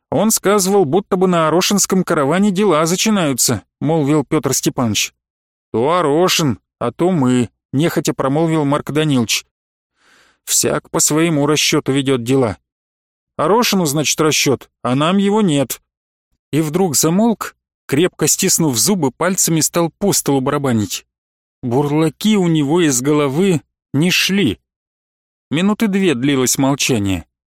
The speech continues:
Не по себе стало, наконец, Петру Степановичу. Не может он придумать,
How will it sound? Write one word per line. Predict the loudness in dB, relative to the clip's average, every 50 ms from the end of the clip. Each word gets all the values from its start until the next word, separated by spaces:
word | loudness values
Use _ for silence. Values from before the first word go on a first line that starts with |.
| _ _ _ _ _ _ -6
Не | -6 -6 -4
по | -2 -2 -2
себе | 0 0 0 0 0 2 2 2 2 2
стало, | 0 0 0 0 0 2 0
наконец, | 0 -2 -2 -2 -2 -2 -2 -2 -2 -2
Петру | -2 -4 -2 0 0 0
Степановичу. | 0 -2 -4 -4 -2 -2 -2 0 0 0 0 0 0 0 0 -2 _ _ _ _ _ _ _ _ _ _
Не | -2 0 2 2
может | 2 2 2 2 0 0 -2 -2
он | -2 -2 -2
придумать, | -2 -2 -2 -2 0 0 2 2 2 0 -2 -4 -8